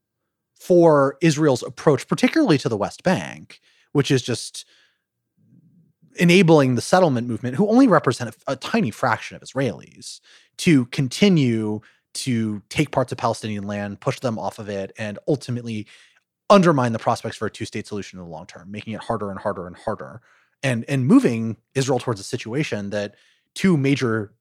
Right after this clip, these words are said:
human rights groups, Human Rights Watch and B'Tselem, Israel's leading, uh, human rights group in the occupied territories, have both labeled apartheid. Not like will become apartheid in the future, like already is, in the sense that Israel governs the Palestinians functionally in the West Bank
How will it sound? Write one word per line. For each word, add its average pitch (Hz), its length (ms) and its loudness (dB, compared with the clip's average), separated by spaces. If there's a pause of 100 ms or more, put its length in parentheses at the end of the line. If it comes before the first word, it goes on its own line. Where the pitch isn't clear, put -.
(140)
human 120 240 -4
rights 180 320 4
groups, 90 480 -12
Human 165 240 4
Rights 113 200 0
Watch 101 440 -2
and 120 160 -4
B'Tselem, 120 560 0
Israel's 101 440 -8
leading, 92 540 -10
uh, 87 340 -14
human 107 200 -12
rights 92 160 -14
group - 140 -16
in 101 60 -10
the 92 60 -10
occupied 92 320 -10
territories, 95 540 0 (260)
have 120 160 -4
both 151 180 4
labeled 117 280 2
apartheid. - 380 -8 (280)
Not 190 180 6
like 151 200 -4 (340)
will 127 300 -2
become 165 240 6
apartheid 190 380 2
in 196 60 0
the 196 60 -2
future, 202 400 -8
like 123 160 -6
already 139 420 0
is, - 520 -10 (280)
in 131 80 -4
the 123 60 0
sense 120 280 0
that 127 120 -6
Israel 120 320 0
governs 131 460 2
the 113 80 -8
Palestinians 92 580 -8
functionally 92 460 -14
in 90 80 -16
the 87 60 -16
West 87 200 -14
Bank 95 320 -14